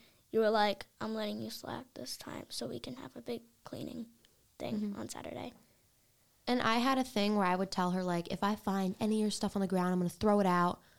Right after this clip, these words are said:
Speaker 2: That was extremist of me. Like,
Speaker 1: Very. <laughs>
Speaker 2: older sisters, like, we run out of patience. Um, but I think we,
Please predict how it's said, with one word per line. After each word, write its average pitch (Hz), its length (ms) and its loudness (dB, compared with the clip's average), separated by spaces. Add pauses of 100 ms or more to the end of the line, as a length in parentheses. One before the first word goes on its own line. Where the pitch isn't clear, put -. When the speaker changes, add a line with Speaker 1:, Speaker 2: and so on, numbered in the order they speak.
(400)
Speaker 2:
That 320 180 4
was 392 140 2
extremist 196 920 0
of - 120 -8
me. - 340 -8 (240)
Like, 202 380 2 (180)
Speaker 1:
Very. 202 560 6 (100)
<laughs> - 120 -6
Speaker 2:
older 254 240 6
sisters, 226 420 2
like, 190 160 2
we 214 100 4
run 196 180 4
out 190 80 4
of 180 80 2
patience. 175 640 0 (140)
Um, 180 280 4
but 180 100 0
I 185 80 2
think 208 240 -2
we, 202 160 -4